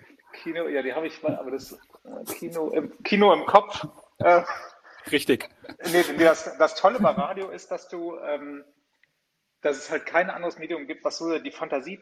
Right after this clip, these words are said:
Speaker 1: triggert, ne? Also wenn du ein, wenn du einen Film machst, sehen alle den gleichen Film. Oder wenn du eine Anzeige machst, sehen alle gleiche Anzeige. Aber wenn du einen Radiospot machst, dann sitzen irgendwie hunderttausend Menschen in ihren Autos und jeder hat was anderes dazu im Kopf.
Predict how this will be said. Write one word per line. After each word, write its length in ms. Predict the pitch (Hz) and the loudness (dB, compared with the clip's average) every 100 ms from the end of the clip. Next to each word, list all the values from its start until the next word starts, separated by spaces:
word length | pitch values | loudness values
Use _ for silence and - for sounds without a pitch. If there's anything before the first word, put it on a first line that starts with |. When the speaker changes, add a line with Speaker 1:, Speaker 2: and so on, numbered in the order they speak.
| - | -16
Speaker 1:
triggert, 540 | - 123 107 104 - | -8 -4 -4 -6 -8
ne? 120 | 131 156 | -8 -8
Also 200 | 139 131 | -6 -6
wenn 100 | 147 | -4
du 120 | 147 | -4
ein, 200 | 139 139 _ _ _ _ | -6 -10 _ _ _ _
wenn 200 | - 156 | -2 0
du 60 | 147 | 2
einen 80 | 143 | -2
Film 300 | - 196 185 | 2 2 6
machst, 220 | 151 - | 4 4
sehen 120 | 151 | -2
alle 200 | 143 156 | -2 -2
den 100 | 139 | -2
gleichen 300 | 131 151 - | 0 0 -2
Film. 400 | - 185 151 139 - _ _ _ _ _ _ _ | -6 -4 -2 -4 -12 _ _ _ _ _ _ _
Oder 200 | 151 135 | -2 0
wenn 80 | 143 | 2
du 60 | 139 | 2
eine 100 | 139 | 0
Anzeige 380 | - - 165 143 | -2 -4 -4 -2
machst, 140 | 143 | -4
sehen 100 | 139 | -4
alle 140 | 143 | -4
gleiche 260 | 139 151 151 | -2 -2 -2
Anzeige. 360 | 185 - 131 127 | -4 -2 2 2
Aber 80 | 120 | 2
wenn 100 | 139 | 0
du 60 | |
einen 280 | 131 131 - | -2 -4 -4
Radiospot 580 | 139 143 185 165 - 135 | 4 6 6 4 2 2
machst, 200 | - 160 | 2 0
dann 120 | 156 135 | -2 -4
sitzen 280 | 156 - 160 | -8 -12 -14
irgendwie 420 | 156 151 147 151 _ _ _ _ _ _ _ _ | -12 -10 -10 -12 _ _ _ _ _ _ _ _
hunderttausend 680 | - 156 175 165 156 160 143 | -10 0 2 4 2 2 2
Menschen 340 | 151 - 156 | -2 -2 -10
in 160 | 151 - | -12 -6
ihren 160 | 147 143 | -4 -2
Autos 540 | 143 175 160 156 170 | 0 2 2 0 0
und 300 | - - 143 | -6 -8 -4
jeder 260 | 120 156 165 | 2 6 6
hat 140 | 156 | 4
was 160 | 151 - | 0 0
anderes 300 | 156 165 147 | -2 -4 -2
dazu 240 | 143 - | -4 -4
im 80 | 139 | -8
Kopf. 380 | - 160 - - | -2 -4 -4 -14